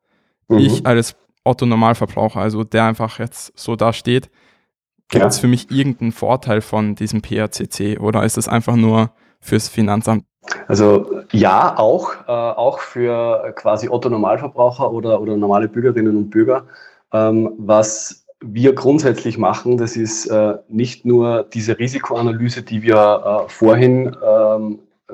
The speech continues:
Speaker 1: die ich vorhin beschrieben habe, sondern wir machen grundsätzlich, äh, Risikoanalysen in unterschiedlichsten Bereichen. Und, äh, da sind,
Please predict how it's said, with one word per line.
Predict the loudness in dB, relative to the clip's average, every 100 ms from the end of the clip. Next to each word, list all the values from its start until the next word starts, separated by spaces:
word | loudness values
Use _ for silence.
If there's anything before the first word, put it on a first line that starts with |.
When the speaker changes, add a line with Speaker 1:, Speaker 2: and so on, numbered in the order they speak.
| -6
Speaker 1:
die | -4
ich | -2
vorhin | 0 2 2 2
beschrieben | 0 0 -2 0
habe, | 0 0
sondern | 0 0 0 -2 -6 -18 -18 -12
wir | -6 0 4 4 2 0 -8 -20 _ _ -20 -14
machen | -14 -2 2 2 2 0
grundsätzlich, | 2 0 2 0 -2 -6 -6 -6 -14
äh, |
Risikoanalysen | -10 -8 -8 -8 -8 -8 -6 -6 -8 -10
in | -10
unterschiedlichsten | -12 -14 -14 -12 -14 -16 -14 -12
Bereichen. | -10 -12 -12 -6 -4
Und, | -4 0
äh, |
da | 2 4 2 0 -2
sind, | 2 2 2